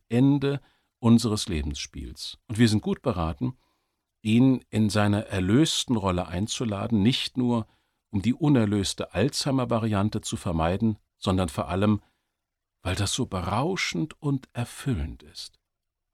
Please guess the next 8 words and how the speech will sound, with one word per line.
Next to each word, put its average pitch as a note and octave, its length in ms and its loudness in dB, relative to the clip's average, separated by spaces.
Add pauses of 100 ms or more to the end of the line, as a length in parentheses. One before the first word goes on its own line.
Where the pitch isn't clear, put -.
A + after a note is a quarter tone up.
(760)
Der G2+ 160 -4
Hofnarr D#3 540 -2
kann C3 280 0
die A#2+ 100 0
klassische D#3+ 480 -2
Rolle A#2 300 -2
des G2 200 -4
Narren G#2+ 460 0